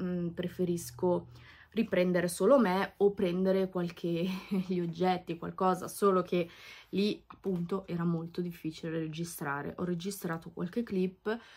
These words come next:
adesso vi metto a fine video le foto, così vedete qualche foto che ho fatto. Eh, tutto quello che vedete in questo video è stato registrato con l'iPhone Pro quattordici, per cui sia foto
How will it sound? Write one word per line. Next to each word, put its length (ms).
adesso 400
vi 100
metto 380
a 40
fine 240
video 280
le 100
foto, 680
così 280
vedete 380
qualche 340
foto 280
che 120
ho 40
fatto. 600
Eh, 1120
tutto 280
quello 240
che 140
vedete 380
in 80
questo 340
video 260
è 40
stato 320
registrato 640
con 180
l'iPhone 500
Pro 320
quattordici, 840
per 200
cui 300
sia 260
foto 560